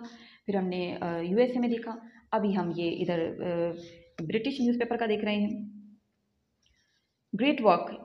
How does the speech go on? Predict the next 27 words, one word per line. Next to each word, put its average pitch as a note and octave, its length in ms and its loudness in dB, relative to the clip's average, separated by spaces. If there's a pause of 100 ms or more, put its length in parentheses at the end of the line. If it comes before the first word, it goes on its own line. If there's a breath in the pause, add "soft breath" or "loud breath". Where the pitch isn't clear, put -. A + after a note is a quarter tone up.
even C#4+ 240 4 (160)
if D4+ 100 4 (240)
it's A#3+ 140 4 (220)
आईएसआई G#3 460 4
doing F3 280 -2
it।" E3 160 -6 (1300)
Hmm, G3+ 360 0 (640)
good A#3 180 -2
comment। E3+ 320 -6 (2500 soft breath)
अच्छा, G3+ 160 -4
कोई G#3 260 0
लिख G3 180 0
रहा G3 160 2
है, G3+ 140 2
"तो G#3+ 120 -2
क्या A3 160 2
उखाड़ A3+ 320 0
लोगे?" G#3+ 240 -2 (520)
Guardian, G3 360 0 (220)
British। F3 380 -8 (1300 loud breath)
खैर, D#3+ 420 -2 (680)
"हंड्रेड B3 240 4
परसेंट B3 300 0
राइट" A3+ 220 2
किसी - 160 -6
ने A3+ 80 -2
लिखा, G#3 400 -4